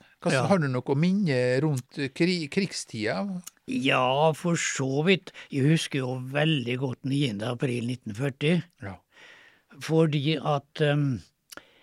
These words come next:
Speaker 2: da lå jeg på et rom i andre etasje i Holmhuset.
Speaker 1: Ja.
Speaker 2: Og, ehm,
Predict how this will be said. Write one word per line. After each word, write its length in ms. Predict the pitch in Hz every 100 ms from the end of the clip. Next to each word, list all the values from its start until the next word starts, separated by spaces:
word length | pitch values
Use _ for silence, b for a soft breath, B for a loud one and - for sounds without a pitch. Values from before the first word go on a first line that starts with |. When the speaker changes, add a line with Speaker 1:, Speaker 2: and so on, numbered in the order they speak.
| B B -
Speaker 2:
da 280 | 156 156 160
lå 540 | 160 175 151 135 127
jeg 460 | 127 135 147 147 160 _
på 200 | 151 147
et 220 | 151 -
rom 480 | 147 147 139 160 202
i 160 | 180 135
andre 580 | 143 143 165 156 127 135
etasje 480 | 156 156 120 - 127
i 80 |
Holmhuset. 800 | 135 147 139 139 131 127 170 240 -
Speaker 1:
Ja. 180 | 104 123 _ B B B B B -
Speaker 2:
Og, 460 | 156 151 156 156 131
ehm, 400 | 151 151 151